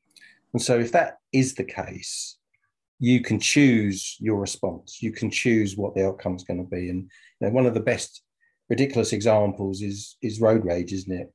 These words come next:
You know, you, you're driving along nicely on your way to the office and someone cuts you up, and what you do next drives the rest of your day, really. So you flick a finger, you overtake 'em, you give 'em a dose of their own.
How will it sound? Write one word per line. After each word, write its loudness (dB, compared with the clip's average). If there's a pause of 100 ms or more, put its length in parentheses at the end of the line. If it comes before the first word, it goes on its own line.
You -2
know, -2
you, -2
you're -6
driving 4
along 2
nicely -2 (800)
on 6
your 6
way 4
to -6
the 2
office -2
and -8
someone -2 (260)
cuts 0
you 6
up, 2
and -8 (760)
what -10
you 2
do 4
next -2
drives 4
the -4
rest -4
of -6
your -4
day, 0
really. -4
So -2 (340)
you -12
flick 0
a 6
finger, 2
you 2
overtake -2
'em, 2
you -2
give -2
'em -8
a -2
dose -4
of -4
their 2
own. 0